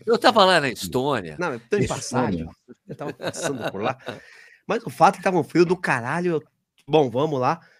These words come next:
Speaker 2: Acho que eu, eu me, eu fiz muita força pra ficar com o pelotão das quatro horas nos primeiros dez quilômetros.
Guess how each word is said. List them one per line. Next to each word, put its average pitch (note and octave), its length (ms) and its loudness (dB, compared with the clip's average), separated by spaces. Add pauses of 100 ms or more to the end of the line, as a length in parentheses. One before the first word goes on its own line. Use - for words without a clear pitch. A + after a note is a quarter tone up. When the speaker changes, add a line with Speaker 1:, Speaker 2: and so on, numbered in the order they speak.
(880)
Speaker 2:
Acho F#3+ 220 0
que - 60 -14
eu, F3 260 -6
eu G#3 140 2
me, A3+ 220 -4
eu F#3 100 -2
fiz F3 200 -6
muita F#3+ 340 2
força F#3 360 -2
pra - 100 -10
ficar D#3 180 -6
com D#3 100 -8
o C3+ 40 -8
pelotão C#3 480 -2
das C3+ 200 -4
quatro B2 360 -6
horas B2+ 340 -6
nos A#2+ 280 -10
primeiros A#2+ 240 -6
dez C#3+ 240 -2
quilômetros. C#3 760 -8